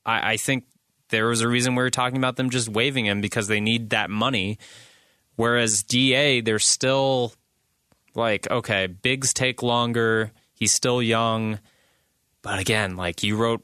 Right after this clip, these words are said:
a draft piece in twenty eighteen. It's the same exact problems that he had coming out of Arizona. He has not added to the offense. He hasn't gotten rid of the inconsistencies, all the things you said why it was risky then.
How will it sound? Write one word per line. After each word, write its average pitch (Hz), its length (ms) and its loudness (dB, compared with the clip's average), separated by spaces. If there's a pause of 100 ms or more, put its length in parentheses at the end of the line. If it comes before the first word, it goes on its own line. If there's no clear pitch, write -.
(160)
a 107 60 -2
draft 113 360 0
piece 95 360 0
in 95 100 -4
twenty 117 340 0
eighteen. 95 580 -2 (580)
It's - 180 -2
the 101 120 -2
same 113 720 2 (120)
exact 101 800 -2
problems 98 580 0
that 98 200 -2
he 104 160 -2
had 98 280 -2
coming 98 260 -4
out 95 140 0
of 98 60 0
Arizona. 95 560 0
He 95 240 -4
has 95 180 0
not 101 340 -2 (1080)
added 107 420 -2
to 117 120 -2
the 98 160 -2
offense. 127 440 0
He 104 100 -4
hasn't 98 600 -2 (380)
gotten 107 300 -2
rid 107 140 0
of 98 80 -4
the 104 80 0
inconsistencies, 117 840 0
all 107 200 2
the 110 60 0
things 110 320 -2
you 107 80 -2
said 110 260 0
why 101 280 0
it 104 140 0
was 101 240 -2
risky 113 380 0
then. 117 400 0